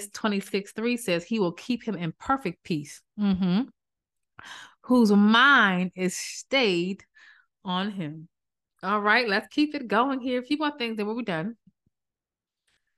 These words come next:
Um, there are people that will trust any and everything but God, even after it fails.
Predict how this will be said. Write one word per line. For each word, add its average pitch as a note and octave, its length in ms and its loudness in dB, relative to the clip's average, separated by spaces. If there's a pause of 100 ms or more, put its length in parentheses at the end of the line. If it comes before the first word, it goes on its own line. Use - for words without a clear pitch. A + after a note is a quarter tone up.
(300)
Um, E3+ 720 -2 (600)
there A3 100 2
are - 20 -2
people D#4+ 300 4
that A3+ 160 4
will F#3 80 0
trust A#3 420 -2 (180)
any C4 300 2
and G#3 160 -6
everything F3 800 -4 (320)
but F#3+ 480 0
God, C#3+ 420 -2 (240)
even D#4 400 4
after B3 240 0
it G#3+ 160 -6
fails. E3 480 -8